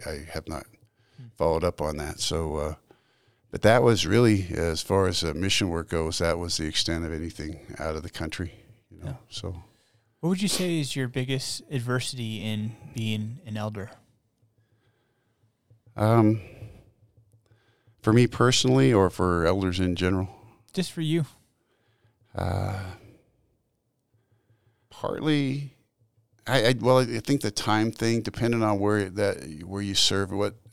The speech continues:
Speaker 1: where you are in your life with your family and everything, that sometimes is a challenge 'cause you're trying to balance a lot of things, and, and, uh, so I think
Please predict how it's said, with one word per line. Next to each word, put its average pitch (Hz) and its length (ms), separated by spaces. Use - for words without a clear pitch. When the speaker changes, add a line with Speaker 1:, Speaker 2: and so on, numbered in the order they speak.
Speaker 1:
where 95 160
you 98 160
are 98 120
in 98 60
your 90 120
life 87 320
with 90 120
your 76 60
family 95 380
and 95 100
everything, 98 340
that 117 180
sometimes 107 460
is 85 120
a 85 60
challenge 95 460
'cause 92 120
you're 90 60
trying 90 220
to 90 60
balance 85 400
a 85 40
lot 85 220
of 82 80
things, 90 400
and, 78 140
and, 85 440
uh, 82 380
so - 120
I 104 40
think 117 220